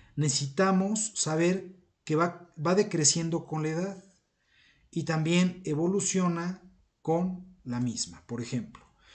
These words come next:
de los ocho a los doce años hay un crecimiento mantenido de esta capacidad de resistir los esfuerzos.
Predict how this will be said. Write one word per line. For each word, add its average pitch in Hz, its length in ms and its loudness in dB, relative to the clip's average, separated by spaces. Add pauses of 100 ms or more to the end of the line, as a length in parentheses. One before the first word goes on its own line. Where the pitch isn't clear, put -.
(160)
de 147 140 2
los 151 300 4
ocho 220 300 8
a - 20 4
los 160 180 2
doce 185 260 4
años 170 460 0
hay 175 140 4
un 190 80 2
crecimiento 156 640 0
mantenido 139 580 0
de 147 60 2
esta 139 220 -2
capacidad 123 540 0
de 143 100 4
resistir 131 440 -2
los 135 180 -2
esfuerzos. - 960 -4